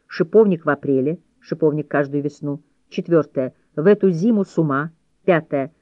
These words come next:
«Фонтан памяти героев обороны полуострова Ханко». «Здесь должен бить фонтан, но он не бьет». Тысяча девятьсот шестьдесят девятый, тысяча девятьсот семидесятый. «Не выходи из комнаты, не совершай ошибку». О, этот искус рифмы плесть.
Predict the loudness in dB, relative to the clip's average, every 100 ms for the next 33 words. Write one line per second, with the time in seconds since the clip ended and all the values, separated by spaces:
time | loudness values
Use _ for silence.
0 | _ -2 0 0 0 -2 0 0 0 -2
1 | 0 2 2 2 2 2 2 0 0 -2
2 | -2 -4 -4 -6 -4 -4 -4 0 0 0
3 | _ _ _ -12 -2 4 4 2 -2 4
4 | 4 4 0 0 -2 -2 -2 -2 -2 0
5 | 0 -2 -2 -2 -2 -2 _ _ _ _
6 | -6 -2 -4 -2 -6 -4 -2 0 0 0
7 | -2 -10 -8 -8 -6 -6 -6 -6 -6 -4
8 | -6 -6 -12 _ _ _ 0 2 4 2
9 | 2 0 0 0 2 -2 -4 -4 -2 -2
10 | 0 -2 -2 -4 -6 -6 -12 -12 _ _
11 | 2 2 0 _ -2 0 2 0 -2 -2
12 | -2 -4 -6 -4 0 0 0 -2 -2 0
13 | 0 -2 -18